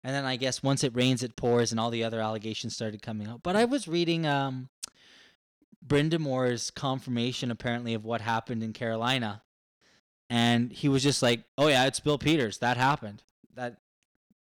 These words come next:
doesn't sound like a very professional thing to say.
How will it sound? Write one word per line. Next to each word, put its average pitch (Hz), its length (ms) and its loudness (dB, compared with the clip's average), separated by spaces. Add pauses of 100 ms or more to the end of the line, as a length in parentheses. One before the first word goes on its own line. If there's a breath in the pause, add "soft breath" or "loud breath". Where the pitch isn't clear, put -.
(100)
doesn't 135 300 -6
sound 123 360 4
like 117 160 2
a 110 40 -4
very 110 200 2
professional 110 600 -2
thing 107 240 -2
to 98 60 -8
say. 110 380 -6